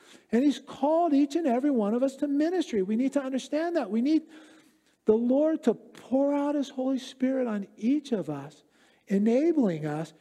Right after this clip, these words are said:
equipping us for the ministry he's entrusted to each one of us. And we need to allow him to do it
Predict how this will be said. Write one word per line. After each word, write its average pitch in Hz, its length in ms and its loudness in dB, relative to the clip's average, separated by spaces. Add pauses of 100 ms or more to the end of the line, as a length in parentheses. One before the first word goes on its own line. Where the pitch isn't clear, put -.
(100)
equipping 277 840 0
us 175 240 -4 (300)
for 214 160 2
the 196 100 0
ministry 214 680 0 (120)
he's 202 240 0
entrusted 233 960 -2 (300)
to - 180 -4
each 233 280 -2
one 247 240 -2
of 240 140 -4
us. 143 160 -6 (300)
And 202 140 -2
we 240 120 0
need 240 200 0
to 226 120 -2
allow 214 600 -2
him 147 340 -8 (1300)
to 190 100 0
do 208 280 0
it 175 140 -6